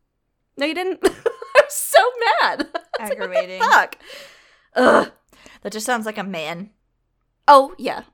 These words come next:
Speaker 1: it is. Um,
Speaker 2: Mansplaining
Speaker 1: he
Speaker 2: how ears work. <laughs> I can
Speaker 1: He
Speaker 2: hear out
Speaker 1: was
Speaker 2: of
Speaker 1: a
Speaker 2: one of my
Speaker 1: boy.
Speaker 2: ears when <laughs> one of 'em has a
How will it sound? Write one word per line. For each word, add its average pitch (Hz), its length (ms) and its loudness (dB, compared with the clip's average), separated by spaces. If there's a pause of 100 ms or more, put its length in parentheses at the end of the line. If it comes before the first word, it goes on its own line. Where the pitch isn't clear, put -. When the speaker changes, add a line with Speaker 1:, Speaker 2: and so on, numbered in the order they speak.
Speaker 1:
it 175 120 -8
is. - 340 -16
Um, 208 80 -6
Speaker 2:
Mansplaining 196 460 -4
Speaker 1:
he - 40 -8
Speaker 2:
how 175 380 -4
ears 175 240 -12
work. - 320 -8 (220)
<laughs> 254 100 -4 (1120)
I 208 40 -18
can 220 120 -12
Speaker 1:
He 170 60 -10
Speaker 2:
hear 220 120 -2
out 247 80 0
Speaker 1:
was 254 100 0
Speaker 2:
of 180 160 0
Speaker 1:
a - 20 0
Speaker 2:
one 220 100 4
of 180 80 2
my 208 100 4
Speaker 1:
boy. 190 140 0
Speaker 2:
ears 196 380 0 (140)
when 220 140 -2 (120)
<laughs> - 120 -12
one 214 120 -2
of 220 140 -2
'em 180 240 -10 (420)
has 226 220 -6
a 214 140 -6